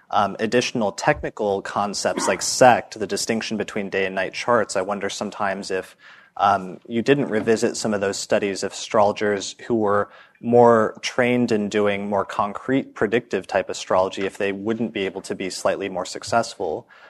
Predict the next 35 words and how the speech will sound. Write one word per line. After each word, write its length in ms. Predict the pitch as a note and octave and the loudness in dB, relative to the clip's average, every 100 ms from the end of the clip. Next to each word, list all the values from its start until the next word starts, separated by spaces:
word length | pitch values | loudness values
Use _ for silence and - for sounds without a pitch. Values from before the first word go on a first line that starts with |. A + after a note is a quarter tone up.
| _ | _
But 420 | G#2+ A2 G2 E2 _ - | -4 2 2 0 _ 0
that's 280 | B2+ B2 | 2 4
one 100 | C#3 | 2
of 60 | A#2 | 4
the 100 | G#2+ | 2
issues 260 | A2 A#2+ G#2+ | 2 0 0
in 60 | |
the 60 | G2+ | 0
astrological 500 | G2 - G#2 - G#2+ | 0 2 0 0 -6
community 380 | - G#2+ G2+ G#2 | -4 -6 -4 -6
is 120 | - | -4
there's 160 | A2 | -2
such 140 | - A#2 | -2 0
a 60 | |
lack 260 | G2+ G2 - | 0 0 -2
of 80 | G#2 | -8
standardization 1040 | - G#2 G2+ G2 F#2 A#2 C#3 C#3 A2 G2 | -4 -2 -2 -4 0 4 4 2 -4 -2
that 320 | F#2+ G2 F#2+ - - - _ | 0 0 0 -8 -20 -20 _
doing 220 | B2+ B2 | 4 4
a 80 | G#2+ | 4
scientific 600 | - A2+ G#2+ D#3+ D#3 - | 4 2 4 6 6 2
test 360 | - G#2 - - | 0 0 -4 -2
really 220 | A2+ G#2+ | 2 2
requires 800 | G2+ - - A2+ A#2+ A2+ G#2+ - | 0 -6 2 6 6 4 2 0
everybody 500 | G#2+ A#2 A2 G#2 G2+ | -2 0 0 0 -2
to 200 | - G#2 | -4 -6
be 240 | G#2+ G2+ | -4 -4
able 160 | G2+ G#2 | -4 -6
to 120 | - | -6
be 120 | G#2+ | -8
practicing 560 | - A2 A2 G#2+ - G#2 | -2 0 0 -2 -6 -4
at 60 | |
the 60 | G2+ | -6
same 300 | - G2+ F#2 | -4 -4 0
level. 580 | G2 B2+ A2+ F2+ F2 | 2 2 0 -6 -6